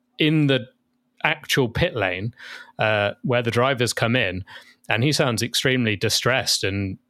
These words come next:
like he's about to, you know, witness a load of people get run over. It's, it's appalling. And even worse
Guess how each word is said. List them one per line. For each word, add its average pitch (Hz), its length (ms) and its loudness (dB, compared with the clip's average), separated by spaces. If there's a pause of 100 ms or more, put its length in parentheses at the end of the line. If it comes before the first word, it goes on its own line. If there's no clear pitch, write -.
(120)
like 104 220 0
he's 107 120 0
about 113 260 0
to, 117 100 -2
you 104 60 0
know, 101 160 -2
witness 107 420 -2
a 117 40 -2
load 104 160 0
of 98 60 -8
people 104 260 -2
get 110 200 -2 (120)
run 104 220 0
over. 110 360 0
It's, - 320 -2 (280)
it's - 180 -4
appalling. 107 500 -2
And 117 160 0
even 127 340 2
worse 113 680 0